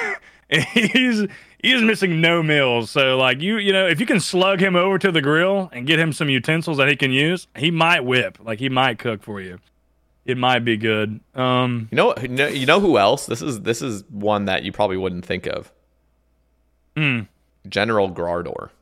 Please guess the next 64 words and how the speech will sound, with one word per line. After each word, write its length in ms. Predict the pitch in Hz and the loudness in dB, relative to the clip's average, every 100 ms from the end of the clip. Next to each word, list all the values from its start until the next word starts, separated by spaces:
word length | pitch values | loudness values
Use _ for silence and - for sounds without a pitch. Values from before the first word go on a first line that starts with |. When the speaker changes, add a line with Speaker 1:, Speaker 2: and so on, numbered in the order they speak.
| _ _ _ _ _ _ - | _ _ _ _ _ _ 0
Speaker 1:
Oh, 880 | 190 247 269 269 262 247 220 185 | 2 2 2 2 2 2 2 2
yes. 520 | 160 156 170 175 135 - | 2 2 4 4 2 -2
He's 140 | 170 | -6
kinda 240 | - 180 | -2 2
like 220 | 175 165 139 | 2 2 0
the, 460 | 131 139 135 131 | 0 2 2 2
like 220 | 127 127 123 | 2 2 2
that, 280 | 131 127 | 2 2
like, 260 | 123 120 - 120 98 | 2 0 -2 -14 -2
built 340 | 139 131 117 | 0 0 0
dad. 580 | 127 127 135 143 147 143 | 2 4 4 2 0 -4
Like, 100 | 98 | 2
Speaker 2:
Yeah. 220 | 120 113 | 4 6
Speaker 1:
you 60 | 95 | 4
know, 140 | 123 | 2
if 80 | 123 | 2
you, 80 | 135 - | -2 -2
if 120 | 143 | -2
you 60 | 147 | 0
put 140 | 170 | 0
some 180 | 151 135 | 0 2
New 140 | 139 | 2
Balances 440 | 147 151 160 151 131 | 2 2 0 -2 0
on 260 | 127 123 113 | 2 0 -2
General 240 | 127 123 | -2 0
Grardor, 580 | 123 127 131 143 170 185 _ - | 2 2 2 2 0 -2 _ -10
Speaker 2:
Mm-hmm. 220 | 104 101 95 | -8 -4 -2
Speaker 1:
threw 100 | 143 | 0
him 80 | |
on 140 | 139 135 | 2 2
the 60 | |
grill, 440 | 120 127 131 151 185 | 0 2 2 2 2
like, 340 | 123 117 - | 2 0 -2
you 140 | 131 127 | -2 2
know, 260 | 123 135 120 | 2 2 0
I 80 | 123 | -2
think 240 | - 120 | 0 -4
he 100 | 131 | -2
could 140 | 113 - | -4 -2
cook 180 | 113 | -4
as 80 | 110 | -4
well. 320 | 101 110 107 | -4 -2 -2
That's 280 | 95 120 - | -2 -4 -2
actually 300 | 123 - 113 | -4 -4 -8
a, 20 | |
that's 240 | 104 117 120 | -6 -6 -6
a 40 | |
good, 220 | 104 107 | -8 -8
I 100 | 107 123 | -2 0
like 180 | 117 | 0
Speaker 2:
Yeah. 60 | - | 0
Speaker 1:
that. 220 | 101 98 - | -8 -10 -6
I'm, 120 | 156 | -4
I'm 60 | 185 | 0
gonna 140 | 233 | 2
go 100 | 220 | 2
with 80 | 160 | 2
that. 180 | 131 110 | 2 0
We'll 80 | 151 | 0
go 160 | 185 | 0
with 80 | 135 | 0
the 60 | 120 | 0
General 140 | 120 | -2
Speaker 2:
Yeah. 140 | 110 | 0